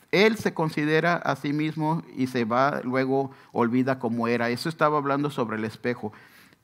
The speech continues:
Y en el, el versículo veinticinco aquí nos dice, "Mas el que mira atentamente en la perfecta ley de la libertad y persevera en ella, no siendo oidor olvidadizo,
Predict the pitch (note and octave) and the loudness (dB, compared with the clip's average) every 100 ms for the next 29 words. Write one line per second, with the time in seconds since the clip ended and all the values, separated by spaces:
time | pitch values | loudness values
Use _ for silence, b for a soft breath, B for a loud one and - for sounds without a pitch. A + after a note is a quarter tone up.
0 | _ C#3 C#3+ D3 D3 C#3+ D3 C3+ D3 D3 | _ 2 4 4 4 2 0 2 -2 0
1 | G#3+ A#3+ A3 F#3 F3 D#3 G3 G#3 G3 C3+ | 0 2 4 4 0 -2 0 4 4 4
2 | - D#3+ D#3+ D3+ E3 D3 C3+ D3 D#3 - | 2 2 2 0 -2 -2 2 4 4 2
3 | D3 C3+ C#3+ D3+ F3+ A3+ A3+ - C3 C3+ | -2 2 2 4 4 4 2 2 0 2
4 | D3 D#3+ D3+ C3+ D#3 F#3 D#2 - - _ | 0 2 2 2 0 -2 -6 -8 -12 _
5 | - B2 B2 A2+ G2+ G2+ - B2+ B2+ C3 | -4 0 2 0 -2 -8 -6 -6 0 0
6 | A#2 C#3+ D3+ B B B B B - B2 | 0 -4 -6 B B B B B -6 2
7 | B2 A#2 A2+ A2 G2+ D3 E3 E3+ - _ | 2 4 0 -2 -4 0 0 -2 -10 _
8 | _ b b b _ C3+ B2+ B2+ B2 C#3+ | _ b b b _ -4 0 -2 -2 -2
9 | A#2 A#2+ G3+ A#3 C#3 A#2+ A2+ A2 G#2 - | -2 0 2 2 4 2 0 -2 -4 0
10 | B2+ D#3 D#3+ E3+ E3+ E3 D3+ C3+ C#3 D3+ | 2 2 0 -2 0 0 0 2 2 2
11 | C3 C3 B2 A2+ A2+ G3+ - A#2+ | 0 0 0 0 0 -4 -6 -10